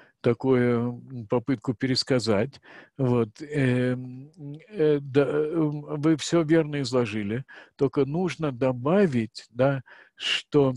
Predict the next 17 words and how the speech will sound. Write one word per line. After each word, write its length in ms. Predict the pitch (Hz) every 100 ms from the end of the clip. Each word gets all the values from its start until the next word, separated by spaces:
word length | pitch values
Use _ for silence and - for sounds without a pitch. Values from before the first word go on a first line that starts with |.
| 113 - -
м, 280 | 127 127 117
понимаете, 480 | 120 127 156 139 120
глобальная, 720 | 120 120 120 151 156 131 117
как 240 | - 120
бы, 240 | 117 113 120
идея, 380 | 117 143 120 107
которую 440 | 110 - 123 113
мы 200 | 120 170
могли 340 | 143 135 131
бы 160 | 123 113
взять 300 | 107 127 120 -
на 320 | 120 117 110 _ - - 135
вооружение, 1000 | 151 127 127 135 117 185 185 151 107 - _
да, 240 | 123 135 143 - - - -
вот, 240 | 123 123 110 - - -
э, 280 | 151 135 139
что 240 | 127 -